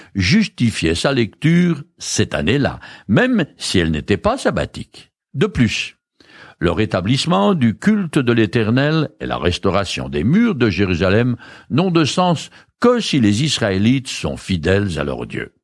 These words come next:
Ce chapitre huit de Néhémie souligne combien il est important de connaître l'enseignement de la parole de Dieu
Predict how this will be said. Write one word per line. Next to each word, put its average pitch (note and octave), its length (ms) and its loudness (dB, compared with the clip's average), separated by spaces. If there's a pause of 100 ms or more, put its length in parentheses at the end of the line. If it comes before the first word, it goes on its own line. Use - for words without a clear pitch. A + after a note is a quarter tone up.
(760)
Ce A3+ 140 -2
chapitre A3+ 480 0
huit A3+ 240 0
de D3+ 140 4
Néhémie D#3+ 580 4 (260)
souligne B3+ 580 0
combien F#2+ 680 -2 (180)
il E3+ 140 4
est - 180 0
important F3 500 2
de G2 140 2
connaître D#3+ 680 0
l'enseignement B2+ 840 2
de G#2+ 80 -2
la E2+ 120 0
parole G#2 400 0
de G2 100 2
Dieu B2 260 2